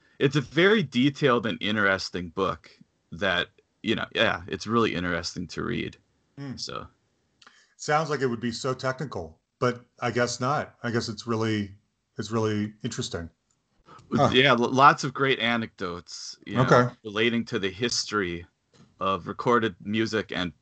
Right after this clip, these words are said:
Speaker 1: you know, record production.
Speaker 2: Yeah. Okay. Cool. Okay, um, now, I already picked my autobiography. I'm gonna go with my biography, and this is, um,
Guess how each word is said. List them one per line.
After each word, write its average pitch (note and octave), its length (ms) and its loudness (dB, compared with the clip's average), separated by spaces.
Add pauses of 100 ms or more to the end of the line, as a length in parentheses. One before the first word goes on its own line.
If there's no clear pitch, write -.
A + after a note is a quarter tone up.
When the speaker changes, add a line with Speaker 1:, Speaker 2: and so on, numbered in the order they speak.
(120)
Speaker 1:
you G#2+ 120 -2
know, F2+ 80 0
record G#2 420 2
production. - 560 -12 (280)
Speaker 2:
Yeah. A#2 280 2 (240)
Okay. A#2+ 300 2 (480)
Cool. - 420 4 (1040)
Okay, F#3 380 10 (120)
um, E3+ 360 6 (100)
now, E3+ 320 2
I C#3+ 180 2
already E3 220 2
picked E3 320 -8
my C#3+ 220 0
autobiography. D3 800 2
I'm C3 80 -2
gonna C3 100 -4
go B2 140 2
with A#2+ 100 -2
my A2+ 140 2
biography, A2+ 1200 2
and A#2 180 -2
this C3 220 0
is, A#2 320 -2
um, A2+ 480 4